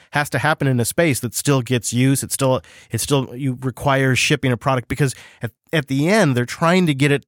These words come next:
to something that they can turn into an enterprise product. And that means Fedora is critical for that early phase development. And it, and it means I keep getting fresh, cool stuff.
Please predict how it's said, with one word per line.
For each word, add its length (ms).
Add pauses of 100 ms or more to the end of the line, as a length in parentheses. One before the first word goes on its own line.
(120)
to 100
something 680
that 200
they 200
can 300
turn 220
into 200
an 60
enterprise 460
product. 400 (520)
And 280 (220)
that 280
means 260
Fedora 260
is 80
critical 480
for 160
that 200
early 280
phase 300
development. 480
And 160
it, 80 (140)
and 120
it 120 (440)
means 300
I 140
keep 240
getting 240
fresh, 300
cool 220
stuff. 480